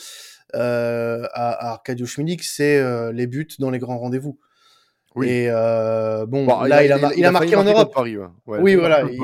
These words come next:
Speaker 1: il,
Speaker 2: Paris, ouais.
Speaker 1: il a eu un but refusé contre Paris pour un genou hors jeu de, de Paul Lirola.
Speaker 2: Ah oui.
Speaker 1: Mais, euh, mais sinon,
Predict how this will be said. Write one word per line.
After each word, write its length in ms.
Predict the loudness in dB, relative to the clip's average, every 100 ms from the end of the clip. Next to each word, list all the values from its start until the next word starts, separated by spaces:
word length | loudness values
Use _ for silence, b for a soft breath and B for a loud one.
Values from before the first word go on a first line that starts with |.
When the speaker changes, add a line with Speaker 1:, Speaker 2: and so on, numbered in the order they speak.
| -8
Speaker 1:
il, 60 |
Speaker 2:
Paris, 20 | -8
ouais. 40 | -8
Speaker 1:
il 80 | -2
a 40 |
eu 120 | 0 0
un 60 |
but 160 | -2 -8
refusé 320 | -10 -6 -8
contre 220 | -6 -6
Paris 280 | -4 -4 -6
pour 240 | -8 -10
un 280 | -8 -8 -8
genou 400 | -4 -4 -4 -4
hors 120 | -6
jeu 160 | -4 -4
de, 160 | -4 -6
de 80 |
Paul 180 | -8 -10
Lirola. 380 | -6 -4 -2 -4 b b -12
Speaker 2:
Ah 100 | -10
oui. 100 | -6
Speaker 1:
Mais, 200 | -4 -2
euh, 680 | -2 -2 -2 -4 -6 -8 -14 _ -12
mais 240 | -10 -10 -14 -16
sinon, 460 | -8 -4 -2 -4